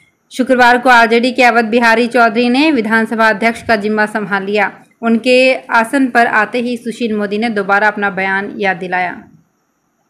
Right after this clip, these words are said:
दिल्ली में एक सरकारी स्कूल का टीचर गलती से अपने साथ लाइव कार्ट्रिज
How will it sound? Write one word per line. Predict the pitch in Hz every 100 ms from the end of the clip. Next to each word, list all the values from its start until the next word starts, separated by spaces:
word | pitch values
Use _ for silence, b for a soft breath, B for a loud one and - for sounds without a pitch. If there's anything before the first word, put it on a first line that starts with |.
| _ _ _ _ b b b
दिल्ली | 208 220 247
में | 262
एक | 254
सरकारी | 262 240 247 269
स्कूल | 277 269 254
का | 254
टीचर | 247 247 247 247
गलती | 214 220 240 254
से | 254
अपने | 233 233 233
साथ | 233 226 226
लाइव | 226 226 240 269
कार्ट्रिज | 240 233 214 226 233 233